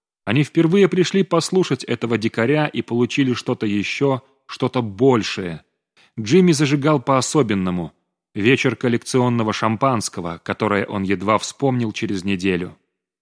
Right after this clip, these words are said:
Теперь Джимми – общественная собственность. Это уже не секрет. Майк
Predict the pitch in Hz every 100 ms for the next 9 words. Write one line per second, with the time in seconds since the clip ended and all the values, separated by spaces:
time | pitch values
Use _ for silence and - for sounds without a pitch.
0 | _ _ - 139 175 151 117 160 147 147
1 | - - - 120 - 120 110 104 - 98
2 | - - 90 85 - - _ _ _ _
3 | 127 156 170 165 175 160 160 - 107 95
4 | - _ _ _ _ 120 120 135